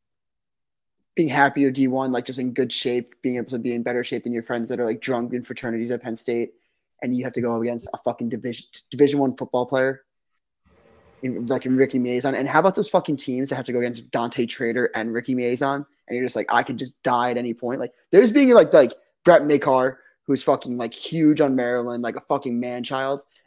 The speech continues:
and then there's being Ricky Miezan and Dante Trader. Like, Dante Trader could go to the N F L, and he's going against kids from, like, Boys Latin. So just, like, shout out to Ricky Miezan, just fucking decleating kids and giving, giving, giving this kid a story to tell his kids.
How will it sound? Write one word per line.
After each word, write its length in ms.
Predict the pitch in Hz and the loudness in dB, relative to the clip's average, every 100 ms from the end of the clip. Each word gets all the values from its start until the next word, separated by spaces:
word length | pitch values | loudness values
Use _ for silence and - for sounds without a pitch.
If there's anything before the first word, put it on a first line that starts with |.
| - | -8
and 100 | 135 | -4
then 80 | 151 | 0
there's 180 | 170 | 2
being 200 | 151 160 | 2 2
Ricky 240 | 139 135 131 | 2 0 -4
Miezan 540 | 120 113 113 117 110 | -4 -4 -6 -6 -6
and 100 | 98 | -6
Dante 300 | 101 98 113 | -8 -8 -12
Trader. 300 | - 101 80 | -10 -8 -6
Like, 200 | 65 - | -8 -2
Dante 280 | - 226 427 | 2 4 4
Trader 240 | 427 320 | 4 0
could 120 | 277 139 | 2 2
go 80 | 135 | 0
to 60 | |
the 120 | 120 | -2
N 120 | 123 120 | -4 -6
F 160 | - | -4
L, 220 | 104 - _ _ _ _ _ - | -6 -6 _ _ _ _ _ -4
and 80 | 147 | -2
he's 120 | 139 | 4
going 160 | 165 | 4
against 220 | 151 139 - | 4 0 0
kids 160 | 139 | 0
from, 100 | 127 | 0
like, 140 | 117 117 | -6 -4
Boys 280 | 117 113 | -4 -2
Latin. 260 | 117 92 78 | -4 -4 -8
So 140 | - | -12
just, 140 | 110 131 | -12 -10
like, 120 | 113 _ _ - | -12 _ _ -4
shout 220 | 196 - | 2 2
out 80 | - | 2
to 60 | |
Ricky 200 | 185 175 | -2 -2
Miezan, 440 | 156 139 131 127 120 | -2 0 0 -2 -6
just 180 | 110 - | -10 -6
fucking 320 | 143 127 123 | -6 -6 -10
decleating 540 | 143 160 - 147 127 120 | -6 -8 -6 -6 -4 -4
kids 280 | 120 117 - _ _ _ _ - | -6 -6 -12 _ _ _ _ -12
and 160 | 123 | -4
giving, 280 | 120 151 151 | 0 0 0
giving, 400 | 139 208 240 233 - _ _ _ | 2 2 2 -2 -10 _ _ _
giving 240 | 226 247 | -2 2
this 240 | 202 190 - | 0 0 -4
kid 400 | 180 160 143 - _ _ _ _ _ | 0 0 0 -12 _ _ _ _ _
a 40 | |
story 480 | 131 - 180 147 135 | -16 0 6 6 6
to 100 | 135 | 0
tell 200 | 123 135 | -10 -10
his 220 | 123 107 - | -8 -10 -10
kids. 340 | - - - | -16 -18 -20